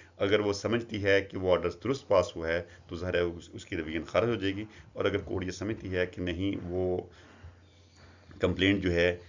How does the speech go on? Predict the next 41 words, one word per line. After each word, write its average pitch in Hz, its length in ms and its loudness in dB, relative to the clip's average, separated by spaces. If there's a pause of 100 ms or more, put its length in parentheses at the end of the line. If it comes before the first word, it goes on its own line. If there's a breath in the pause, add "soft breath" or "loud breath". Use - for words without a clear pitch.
(120)
वो 92 100 -4
सही 131 280 0
तरह 92 380 4 (300)
से - 200 -4
खारिज 82 360 2
नहीं 95 220 0
हुई, 92 340 0 (320 loud breath)
उसमें 90 360 -2
कोई 90 120 0
जान 82 320 2
थी 104 380 -2
या 95 60 6
उसमें 90 300 2
ऐसा 92 160 2
कोई 90 140 -8
सब्सटेंस 87 460 -2
था 95 340 4 (220 loud breath)
कि - 60 2
जिसका 90 320 2
एक - 240 0
रेगुलर 87 280 6
ट्रायल 82 260 6
होना 85 240 0
ज़रूरी 85 320 -2
है, 90 280 0 (180 loud breath)
तो 95 60 -6
फिर 92 200 -2
उसकी - 220 -4
रिवीजन 82 260 0
मंजूर 82 380 -2
करके 78 300 -4
दोबारा 76 340 0
उसको, 104 280 -2
अ, - 80 -10 (760 loud breath)
कोर्ट 87 420 2
ऑर्डर 85 220 4
कर 82 180 2
देगी 82 460 0 (140)
मातहत 92 460 0
कोर्ट 82 200 0
को 87 200 2